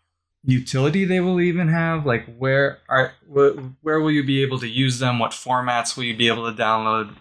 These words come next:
them in once you buy them? I mean, do you have unlimited, uh, do you have unlimited interoperability? Do you have different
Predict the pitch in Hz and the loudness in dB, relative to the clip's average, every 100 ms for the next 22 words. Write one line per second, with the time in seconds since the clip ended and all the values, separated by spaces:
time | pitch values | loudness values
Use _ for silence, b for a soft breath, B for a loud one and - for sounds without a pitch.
0 | _ 113 117 110 110 - 123 113 110 110 | _ -6 -2 -2 -6 -10 -2 -2 -2 -6
1 | - b b b b _ _ _ _ - | -14 b b b b _ _ _ _ 0
2 | 127 127 - 107 98 120 120 120 120 117 | 2 2 0 -4 -4 0 2 2 0 0
3 | 113 113 107 104 117 113 117 113 110 110 | 0 -2 -4 -6 -8 -4 -4 -2 -2 -4
4 | 107 107 101 98 95 104 101 _ _ _ | -8 -8 -2 -2 -2 -10 -20 _ _ _
5 | _ _ 110 98 135 - _ - _ _ | _ _ 0 0 -2 -12 _ -20 _ _
6 | _ - 131 131 139 131 123 117 113 117 | _ -2 0 0 0 2 0 0 -2 0
7 | 107 101 110 143 143 135 131 120 104 107 | 0 0 -2 0 2 2 0 0 -2 -2
8 | 107 107 | -6 -8